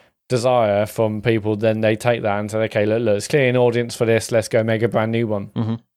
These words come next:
Speaker 2: Yeah,
Speaker 1: That's
Speaker 2: yeah.
Speaker 1: what it feels like the safer option, but it's not like we're getting a rumour of a, a remake or a
Speaker 2: Yeah.
Speaker 1: H D version of a, of a previous game.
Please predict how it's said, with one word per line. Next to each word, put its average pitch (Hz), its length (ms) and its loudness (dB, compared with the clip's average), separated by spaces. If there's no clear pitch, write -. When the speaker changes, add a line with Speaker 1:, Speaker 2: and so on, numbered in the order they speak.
Speaker 2:
Yeah, 123 160 -2
Speaker 1:
That's 151 140 2
Speaker 2:
yeah. - 40 0
Speaker 1:
what 170 80 4
it 151 80 -4
feels 143 260 2
like 127 360 0
the 131 120 0
safer 120 480 0
option, 107 460 -2
but 110 260 2
it's - 200 -6
not 131 100 0
like 120 200 2
we're 120 120 2
getting 113 280 0
a 107 180 0
rumour 110 500 0
of 107 140 -2
a, 101 240 2
a 117 100 -2
remake 117 640 0
or 104 220 0
a 104 80 -6
Speaker 2:
Yeah. 101 240 -4
Speaker 1:
H 127 260 -2
D 123 160 0
version 107 380 -2
of 104 140 -4
a, 107 120 0
of 110 180 -2
a 110 60 -4
previous 110 400 -4
game. - 240 -14